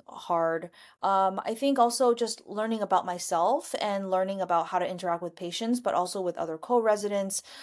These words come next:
Um, sometimes you jive really, really well, and sometimes you might not, um, jive really, really well with, with certain individuals, and, and that's okay. Um, and I think for me, just learning to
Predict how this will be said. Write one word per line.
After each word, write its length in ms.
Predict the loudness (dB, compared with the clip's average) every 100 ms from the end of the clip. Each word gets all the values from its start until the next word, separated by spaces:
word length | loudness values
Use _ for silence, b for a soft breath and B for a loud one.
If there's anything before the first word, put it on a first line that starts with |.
| B
Um, 240 | 2 4 2
sometimes 420 | 0 0 0 -2
you 80 | -2
jive 300 | 2 2 2
really, 220 | -2 -2
really 220 | -4 -2
well, 440 | 4 8 8 6 2
and 140 | -4
sometimes 500 | -6 -6 -8 -8 -6
you 80 | -2
might 200 | -2 0
not, 340 | 2 2 0 B B 2
um, 260 | 2 2
jive 280 | 2 2 2
really, 180 | 0 0
really 220 | -2 -2
well 340 | 0 0 0
with, 320 | -2 -4 -4 -6
with 160 | -4
certain 320 | -4 -6 -6
individuals, 680 | -8 -6 -6 -4 -4 -4 -4
and, 240 | -6 -6 0
and 100 | 2
that's 140 | 2
okay. 480 | 0 0 0 2 0 B B 2
Um, 240 | 4 4
and 100 | 2
I 80 | 2
think 280 | 0 -2 -4
for 160 | -4
me, 200 | -2 -4
just 240 | -6 -10 -4
learning 600 | 0 2 2 0 -4 -4
to 640 | -4 -2 0 0 -4